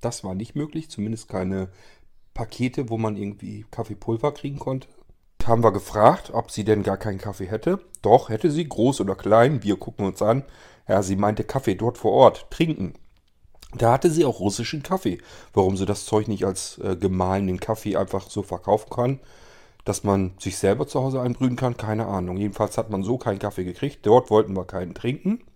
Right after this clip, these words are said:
Haben uns noch ein Eis rausgeholt. Äh, ich wollte ein bisschen russisches Bier haben. Das wollte ich mir hier mal in die Kühlung stellen, wenn ich irgendwann mal ein Bier wieder trinken möchte. Dann kann es ja auch mal was ganz anderes sein.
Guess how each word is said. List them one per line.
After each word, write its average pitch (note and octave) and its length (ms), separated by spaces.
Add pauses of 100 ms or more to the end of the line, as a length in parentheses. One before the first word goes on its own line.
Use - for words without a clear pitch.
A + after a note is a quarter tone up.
(1400)
Haben C3 100
uns B2+ 120
noch G#2 100
ein - 80
Eis - 280
rausgeholt. C3+ 920
Äh, G#2 380 (240)
ich - 180
wollte G#2+ 380
ein G2 60
bisschen G2+ 240
russisches G2 520
Bier E3 380
haben. C3+ 280
Das A#2 200
wollte A2 160
ich A2 60
mir A2+ 80
hier A2 140
mal A2 120
in G#2+ 80
die G2+ 100
Kühlung G#2 300
stellen, G2+ 300
wenn G2 100
ich F#2+ 180 (580)
irgendwann G#2 380
mal G2 120
ein F#2 100
Bier A#2 180
wieder A2 180
trinken G#2+ 300
möchte. G2+ 240
Dann F2 80
kann G2+ 140
es F#2 120
ja F#2+ 80
auch F2 60
mal F2+ 180
was E2+ 140
ganz F#2 220
anderes C3+ 360
sein. A2+ 360